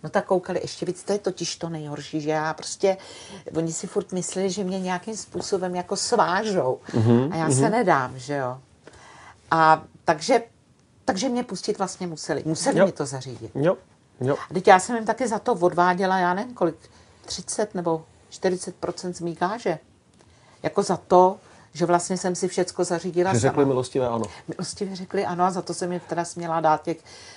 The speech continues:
Speaker 1: třicet pět a třicet procent odvodů.
Speaker 2: Jo,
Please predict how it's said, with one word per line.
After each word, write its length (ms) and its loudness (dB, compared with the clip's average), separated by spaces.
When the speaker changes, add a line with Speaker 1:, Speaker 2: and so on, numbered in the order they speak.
Speaker 1:
třicet 340 -4
pět 200 -4
a 40 -4
třicet 400 -14
procent 400 -10
odvodů. 500 -10
Speaker 2:
Jo, 240 -2